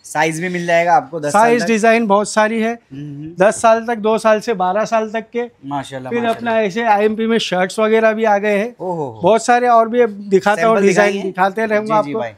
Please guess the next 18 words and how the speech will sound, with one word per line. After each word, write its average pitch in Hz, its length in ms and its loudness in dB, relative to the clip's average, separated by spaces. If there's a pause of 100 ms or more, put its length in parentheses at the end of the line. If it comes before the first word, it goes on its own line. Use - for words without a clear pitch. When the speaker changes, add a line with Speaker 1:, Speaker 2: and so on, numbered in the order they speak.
(140)
Speaker 2:
सब - 200 -4
Speaker 1:
देख-, 156 100 -6
Speaker 2:
सैंपल्स 208 360 -2
Speaker 1:
ओहो, 202 100 0
Speaker 2:
दिखाता 180 320 0
हूँ। 180 120 -6
Speaker 1:
क्या 156 100 -2
देखो, 165 180 -4
जींस 170 320 -8
भाई 180 160 2
हर 165 120 0
कलर 165 240 -6
में 185 120 -6
आपको 160 260 -4
मिलेगी 151 280 -6
इंशाल्लाह 147 460 -8
यहाँ 135 180 -10
पर, 160 240 -10